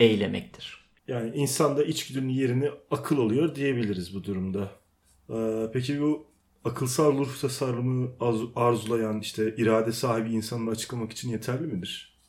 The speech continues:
Speaker 1: Günümüzde arzu kavramı sadece akılla açıklanmıyor ve karmaşık bir yapıyla ele alınıyor. Fizyolojik olarak yani. Stoacılar için ise arzu ve irade akıl ve yargı gücünden bağımsız değildir.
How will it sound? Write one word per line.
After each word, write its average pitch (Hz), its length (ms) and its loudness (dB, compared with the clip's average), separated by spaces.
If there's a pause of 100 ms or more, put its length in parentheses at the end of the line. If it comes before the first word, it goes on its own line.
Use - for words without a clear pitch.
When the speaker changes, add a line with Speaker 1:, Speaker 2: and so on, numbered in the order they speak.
(440)
Speaker 1:
Günümüzde 139 680 0
arzu 151 400 -2
kavramı 160 360 -2
sadece 151 380 -2
akılla 143 360 -2
açıklanmıyor 107 720 -2
ve 104 300 -2
karmaşık 107 520 -4
bir 107 60 -2
yapıyla 104 400 -2
ele 82 180 -4
alınıyor. 110 460 -2 (440)
Fizyolojik 87 600 -4
olarak - 360 -10
yani. - 420 -4 (360)
Stoacılar 160 540 2
için 180 260 2
ise 127 200 -2
arzu 127 420 0
ve 123 80 2
irade 113 680 2 (220)
akıl 123 340 2
ve 120 100 4
yargı 117 360 0
gücünden 98 480 -4
bağımsız 101 520 -2
değildir. - 520 -6